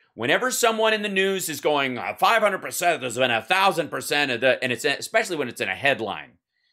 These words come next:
then go, "All right, what's the actual number?" And if they give you a single number, then percentage-wise, what is that? Because it might seem big.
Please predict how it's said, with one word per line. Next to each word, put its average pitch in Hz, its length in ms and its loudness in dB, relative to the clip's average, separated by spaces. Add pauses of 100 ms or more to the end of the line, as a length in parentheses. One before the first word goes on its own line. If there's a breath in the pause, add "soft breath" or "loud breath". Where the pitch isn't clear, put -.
(400)
then 147 180 2
go, 147 200 6
"All 143 140 2
right, 131 180 2
what's 190 240 2
the 175 220 0
actual 147 520 0
number?" 110 520 -4 (560)
And 147 120 2
if 151 100 0
they 156 100 2
give 180 160 0
you 165 200 4
a 139 200 2
single 240 500 0
number, 120 540 0 (320)
then 156 240 0 (120)
percentage-wise, 135 960 0
what 113 180 0
is 98 120 -8
that? 90 340 -4
Because 127 300 0
it - 100 -8
might 156 240 0
seem 262 360 -2
big. 123 400 -4